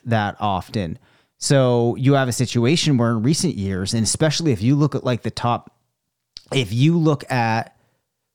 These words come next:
players that are drafted inside the top sixty-five or so picks recently, we tend to have a lot of guys recently that have been very, very good on the ground that are putting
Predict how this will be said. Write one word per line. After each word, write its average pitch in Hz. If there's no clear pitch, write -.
players 147
that 127
are 120
drafted 113
inside 113
the 104
top 107
sixty-five 127
or 110
so 110
picks -
recently, 101
we 135
tend 143
to 139
have 127
a 117
lot 113
of 110
guys 117
recently 104
that 127
have 120
been 117
very, 123
very 117
good 110
on 110
the 98
ground 110
that 120
are 107
putting 120